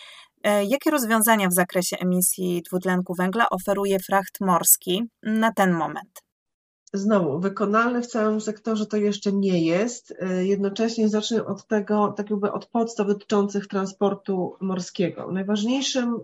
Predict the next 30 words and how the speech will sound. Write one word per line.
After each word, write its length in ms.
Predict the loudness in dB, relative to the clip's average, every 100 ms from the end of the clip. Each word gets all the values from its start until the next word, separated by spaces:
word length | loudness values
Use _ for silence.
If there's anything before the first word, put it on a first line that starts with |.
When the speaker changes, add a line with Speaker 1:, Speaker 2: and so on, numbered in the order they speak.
| -6
Speaker 2:
e, 300 | -4 -2 -2
z 80 | 0
mojej 180 | 0
perspektywy 580 | 0 -4 -8 -4 -4 -2
elementem 600 | -2 0 0 0 0 0
jest 200 | 2 2
dokładne 600 | 0 -4 0 0 2 0
mierzenie 360 | 0 -2 -4 -4
śladu 400 | -2 0 0 0
węglowego 840 | -2 -2 -2 -2 -2 0 0 -2 -6 -20 -20 -20 _ _
w 80 |
transporcie 680 | -2 -2 -2 -2 -4 -2 -4
i 140 | -2 0
uzyskiwanie 680 | -2 -4 -2 0 2 2
tak 180 | 2 -2
zwanej 380 | 0 0 2 2
widoczności, 720 | 0 0 -2 -2 -4 -2 0
emisyjności, 1040 | 0 -2 -4 -4 -4 -6 -6 -4 -4 -6 _ _ -10 -6
e, 120 | -4
w 80 | -2
całym 300 | 2 4 4
łańcuchu 360 | 0 -2 -6 -4
dostaw. 380 | -4 -6 -16 -20 _ _ -20 -20 _
Z 80 | 0
tym 220 | 2 4
często 340 | 2 0 -2
firmy 340 | 0 0 2 0
mają, 640 | 2 4 4 2 0 -6 -6
e, 600 | -2 0 0 0 -2 -4 -8
problem, 680 | -2 0 2 2 2 0 -6